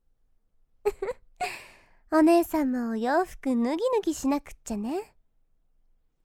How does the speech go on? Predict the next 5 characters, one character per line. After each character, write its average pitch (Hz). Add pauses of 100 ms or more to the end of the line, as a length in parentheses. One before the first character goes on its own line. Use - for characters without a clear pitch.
(200)
<laughs> - (4000)
あ 247
ら 233
あ 196
ら、 339